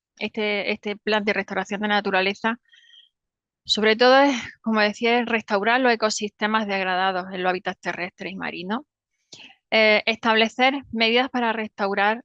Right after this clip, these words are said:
al menos el veinte por ciento de las zonas terrestres y marítimas de la Unión Europea, de aquí a dos mil treinta.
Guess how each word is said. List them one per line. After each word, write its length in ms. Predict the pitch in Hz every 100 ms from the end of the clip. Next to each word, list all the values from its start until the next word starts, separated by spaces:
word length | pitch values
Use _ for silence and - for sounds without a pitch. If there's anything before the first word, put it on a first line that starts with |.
| -
al 220 | 208 208
menos 360 | 220 254 285 - -
el 200 | 220 202
veinte 380 | 233 262 285
por 180 | 262 226
ciento 560 | - 233 233 - 254 -
de 260 | 208 214 202
las 360 | 196 185 -
zonas 480 | - 214 214 214 214 - _ _ _
terrestres 640 | 196 180 196 220 - 254 -
y 80 | 202
marítimas 480 | 185 190 202 202 202
de 80 |
la 80 | 196
Unión 200 | 185 180
Europea, 460 | 175 175 - 165 175
de 120 | 196
aquí 280 | 180 - 269 -
a 60 | 190
dos 120 | 175
mil 200 | 175 160
treinta. 460 | - 165 165 190